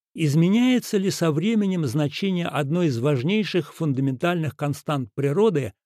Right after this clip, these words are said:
гравитационной постоянной? Второе.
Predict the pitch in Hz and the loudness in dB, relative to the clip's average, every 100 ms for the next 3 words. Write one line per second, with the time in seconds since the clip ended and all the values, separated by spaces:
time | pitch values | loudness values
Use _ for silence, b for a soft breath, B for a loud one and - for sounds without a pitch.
0 | _ - 143 160 170 160 - 208 208 180 | _ -6 2 4 4 0 0 0 2 0
1 | 170 - 208 190 123 95 95 _ _ _ | -4 -2 0 0 -2 -6 -12 _ _ _
2 | _ _ _ _ _ _ _ _ - 110 | _ _ _ _ _ _ _ _ -8 -2
3 | 127 185 220 202 | 0 0 0 -4